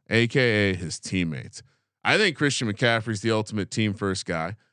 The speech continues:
I think if you're, you told me I could get Christian McCaffrey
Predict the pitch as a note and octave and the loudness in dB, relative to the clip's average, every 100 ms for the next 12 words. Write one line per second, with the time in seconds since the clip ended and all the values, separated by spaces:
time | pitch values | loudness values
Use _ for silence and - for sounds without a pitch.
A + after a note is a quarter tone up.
0 | _ G#2+ C#3 D#3 C3+ A2 A2+ C3+ D3+ D#3+ | _ 0 2 2 0 -4 0 2 2 -2
1 | C#3+ D#3+ E3 E3+ D#3 D#3 B2+ B2+ B2+ A2+ | -2 -2 4 4 4 2 2 2 0 0
2 | A#2+ - _ C3+ - D3+ C3 C#3 B2+ C3 | 0 0 _ -4 -2 -4 0 2 2 2
3 | D3 D3+ | -2 -2